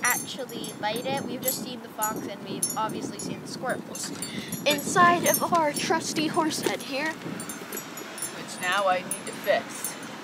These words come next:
Speaker 1: And my mom, if you haven't seen her, she's over here.
Speaker 2: Let's see. Yep, I'm over here and I have the fox and now I gotta fix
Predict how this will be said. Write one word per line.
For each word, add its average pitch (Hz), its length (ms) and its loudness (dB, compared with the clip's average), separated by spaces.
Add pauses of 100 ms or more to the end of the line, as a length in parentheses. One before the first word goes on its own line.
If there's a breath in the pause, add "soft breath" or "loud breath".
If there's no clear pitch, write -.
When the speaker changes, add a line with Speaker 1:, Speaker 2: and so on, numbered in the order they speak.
(160)
Speaker 1:
And 269 180 0
my 262 80 -2
mom, 320 480 6 (500)
if - 80 -10
you 254 60 -6
haven't 254 300 -2
seen 294 280 -4
her, 233 240 -4
she's - 220 -6
over 254 180 0
here. 220 400 -2 (380)
Speaker 2:
Let's 180 160 -8
see. 160 240 0 (240)
Yep, 190 180 4
I'm 175 220 0
over 214 180 4
here 202 440 4 (220)
and - 100 -4
I 160 100 0 (120)
have 185 140 6
the - 80 -4
fox 175 600 6
and 165 120 -4
now 175 180 0
I 180 100 4
gotta 180 240 -2
fix - 520 -6